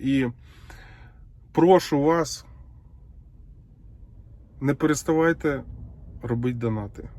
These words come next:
Е, на, ну, це, це тільки початок нашої діяльності волонтерської. Я сподіваюся на вашу підтримку,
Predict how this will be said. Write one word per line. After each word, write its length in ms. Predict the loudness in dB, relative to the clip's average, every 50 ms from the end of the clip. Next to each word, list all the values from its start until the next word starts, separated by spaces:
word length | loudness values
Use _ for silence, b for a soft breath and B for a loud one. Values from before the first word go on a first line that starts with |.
| -18 -18 B B B B B B B B B B -14 -8
Е, 280 | -2 -2 0 0 2 2
на, 180 | 2 0 0 -2 -2 -4 -4 -4 -4 -4
ну, 280 | -2 0 2 2 0 -2
це, 400 | -2 0 4 6 6 6 6 4 -2 -8
це 200 | 0 2 2 2
тільки 340 | 2 0 -4 -2 0 -2 0
початок 640 | 2 0 0 2 2 2 2 4 2 -2 -2 0
нашої 380 | 0 0 0 0 0 -2 -2 -2
діяльності 720 | -2 -2 0 2 2 2 4 2 2 0 -2 -4 -4 -4
волонтерської. 920 | -2 -2 0 0 -2 -2 0 0 0 0 0 -4 -6 -6 -6 -4 -2 -2 0
Я 180 | 2 2 2 0
сподіваюся 720 | -2 -2 -4 -2 -2 0 -2 0 0 0 0 -2 -2 -4
на 60 | 0
вашу 320 | 0 0 -2 -2 -6 -8
підтримку, 800 | -6 -6 -6 -6 -4 0 2 2 2 2 0 -2 -4 -4 -4